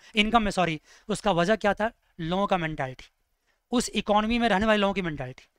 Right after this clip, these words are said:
लोग ज़्यादा सेविंग करते हैं। मैं आपको एक छोटा एग्जांपल दूं, क्योंकि आज चूंकि बात होने लगी है, तो मैं उससे, मैं आपको कुछ नया टॉपिक पढ़ाऊंगा भी नहीं, तो इसलिए मैं एग्जांपल दे देता हूँ। मेरे गाँव में अगर मान लो मेरे दादा के पास अगर मान लो पचास बीघा ज़मीन था, हमारे यहाँ बीघा बोलते हैं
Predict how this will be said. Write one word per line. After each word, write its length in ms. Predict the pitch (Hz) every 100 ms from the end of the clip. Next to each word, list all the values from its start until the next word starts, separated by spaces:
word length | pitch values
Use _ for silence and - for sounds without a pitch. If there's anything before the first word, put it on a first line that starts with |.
| _ -
लोग 140 | 214 175
ज़्यादा 260 | 190 226
सेविंग 280 | 214 180 160
करते 200 | 143 _
हैं। 60 | _ _ _ -
मैं 180 | 214 226 -
आपको 280 | 208 - 240
एक 180 | 220
छोटा 240 | - 226 233
एग्जांपल 340 | 202 202 214
दूं, 80 | 220
क्योंकि 180 | 208 202
आज 180 | 185 196
चूंकि 160 | 196
बात 200 | 196 196
होने 160 | 170 208
लगी 200 | 196 196
है, 80 | 202
तो 140 | 196
मैं 120 | 185
उससे, 360 | 196 - - 196 _ _ -
मैं 180 | 170 196
आपको 160 | 175
कुछ 160 | 202 175
नया 100 | 180
टॉपिक 220 | 180 185
पढ़ाऊंगा 320 | 175 156 185
भी 80 | 202
नहीं, 160 | 180 214
तो 380 | _ - - 175
इसलिए 120 | 190
मैं 80 | 185
एग्जांपल 300 | 180 180 175
दे 80 |
देता 220 | 156 - 139
हूँ। 100 | - _ _ _ _ _ _ _ _ _ -
मेरे 240 | 196 240 240
गाँव 220 | 220 226
में 160 | 240
अगर 280 | 240 208 220
मान 220 | 202 202
लो 200 | 220 226
मेरे 180 | 220 220
दादा 240 | 190 196 214
के 80 |
पास 340 | 185 160 - - - _ _ _ _ _ _ _ _ 185
अगर 160 | 214
मान 140 | 208 214
लो 60 |
पचास 580 | - 190 190 185 208 180
बीघा 300 | 160 180 170
ज़मीन 200 | 185 160
था, 80 | 160
हमारे 160 | 175 196
यहाँ 80 |
बीघा 200 | 185 180
बोलते 280 | 151 131
हैं 80 | 127